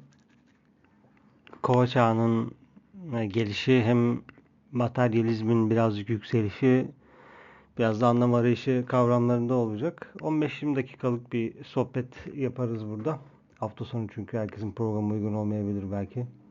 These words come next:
Genelde hafta içine denk geliyordu sorularımız ama şimdi hafta sonu da böyle bir akışımız olsun istedim. Nasıl olsa kayıt alıyoruz zaten. Kayıttan sonraki arkadaşlarım da katılabilir buraya.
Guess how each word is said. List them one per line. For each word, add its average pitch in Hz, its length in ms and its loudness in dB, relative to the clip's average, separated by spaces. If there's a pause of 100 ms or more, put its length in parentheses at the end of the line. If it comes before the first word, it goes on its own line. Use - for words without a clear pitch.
(760)
Genelde 123 300 6
hafta 127 240 4
içine 131 280 4
denk 117 160 2
geliyordu 113 300 0
sorularımız 113 500 2
ama 139 360 6
şimdi 123 500 4
hafta 120 260 2
sonu 110 320 0
da 104 120 2 (440)
böyle 113 340 0
bir - 320 -8 (140)
akışımız 117 480 0
olsun 110 260 0
istedim. 110 400 -4 (2000)
Nasıl 160 160 6
olsa 151 180 6
kayıt 143 260 8
alıyoruz 143 320 4
zaten. 107 300 -2
Kayıttan 110 380 -4
sonraki 107 380 -6
arkadaşlarım 104 540 -8
da 104 60 -6
katılabilir 101 640 -8
buraya. 117 220 -6